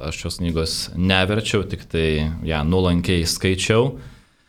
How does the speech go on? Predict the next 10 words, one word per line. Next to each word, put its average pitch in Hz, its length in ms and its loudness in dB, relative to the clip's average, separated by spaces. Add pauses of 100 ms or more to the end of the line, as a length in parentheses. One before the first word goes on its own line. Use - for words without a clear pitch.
(280)
Ir 98 120 2
tikrai 104 380 2
noriu 90 960 4 (380)
iš 90 180 -2
širdies 98 420 2
padėkoti 92 560 0
knygos 87 460 0
vertėjams 87 720 2
už, 80 160 -2 (140)
e, 80 180 0